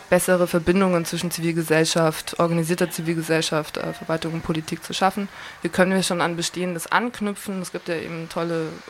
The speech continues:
Orte und tolle Projekte. Die A K S ist ja eins davon, die A K S Gemeinwohl. Aber es gibt ja auch den Runden Tisch Liegenschaftspolitik, der sich auch schon lange damit beschäftigt, wie man eigentlich so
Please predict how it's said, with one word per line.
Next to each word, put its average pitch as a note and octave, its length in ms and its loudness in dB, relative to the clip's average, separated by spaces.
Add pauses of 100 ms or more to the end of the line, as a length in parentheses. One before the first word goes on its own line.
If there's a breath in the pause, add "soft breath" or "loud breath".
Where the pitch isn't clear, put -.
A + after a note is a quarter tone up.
Orte F3+ 400 2
und D#3+ 200 -10
tolle E3+ 400 -2 (480 loud breath)
Projekte. F3 400 0
Die D#3+ 100 -2
A - 80 2
K - 120 -6
S - 180 -4
ist E3+ 120 -10
ja D#3+ 120 -2
eins F#3 260 0
davon, F3+ 300 -4
die E3 40 -6
A E3+ 80 -2
K E3 120 -8
S F3 120 -10
Gemeinwohl. F3 520 -4 (500 loud breath)
Aber E3 300 4
es E3 100 -2
gibt E3 140 -4
ja - 80 4
auch D#3+ 40 -2
den F3 140 0
Runden E3+ 240 2
Tisch E3+ 200 -4
Liegenschaftspolitik, F#3 960 0
der E3 100 0
sich E3 220 -6
auch E3 60 -2
schon E3+ 180 -2
lange E3+ 400 6
damit D#3+ 260 0
beschäftigt, D#3+ 540 0
wie E3 60 -2
man D#3+ 200 2
eigentlich - 280 -4
so D#3+ 340 0